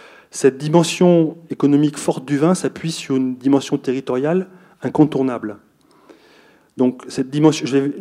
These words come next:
maintenant y venir assez rapidement. Le vin, produit issu de la culture de la vigne, dont il est indissociable, présente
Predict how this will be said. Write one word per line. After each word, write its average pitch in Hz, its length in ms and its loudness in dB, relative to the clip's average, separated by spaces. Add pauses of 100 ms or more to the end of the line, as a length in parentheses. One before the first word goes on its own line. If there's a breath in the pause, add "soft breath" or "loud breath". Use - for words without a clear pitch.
(140)
maintenant 147 280 2
y 143 60 6
venir 139 300 4
assez 127 200 -6
rapidement. 139 640 0 (580 loud breath)
Le 135 160 4
vin, 196 480 4 (120)
produit 170 640 2
issu - 240 -6
de - 40 -4
la 143 80 4
culture 139 300 -8
de 139 60 -4
la 131 100 0
vigne, 170 240 2
dont 147 100 4
il 135 160 -4
est 131 120 -4
indissociable, 160 760 -4 (120)
présente 147 420 -2